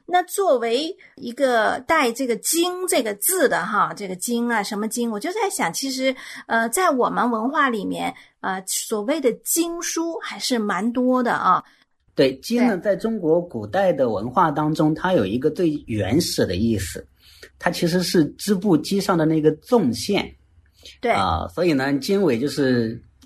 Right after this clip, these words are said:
Speaker 2: 纵横线条的意思嘛。那当然，织布机的纵横线条意味着什么呢？意味着在那个过程当中的整个的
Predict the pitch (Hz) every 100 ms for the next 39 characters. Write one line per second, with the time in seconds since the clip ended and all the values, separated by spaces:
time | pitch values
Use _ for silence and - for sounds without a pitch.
0 | - - _ 208 156 143 190 147 80 92
1 | 127 117 104 85 82 _ - - - _
2 | 180 175 170 180 214 151 156 - 226 254
3 | 240 196 233 208 196 - 220 151 135 -
4 | 196 147 110 104 143 170 160 123 110 90
5 | 90 104 95 - - 185 190 190 165 139
6 | 165 160 147 156 165 123 127 135 143 147
7 | 127 113 104 90 120 131 110 95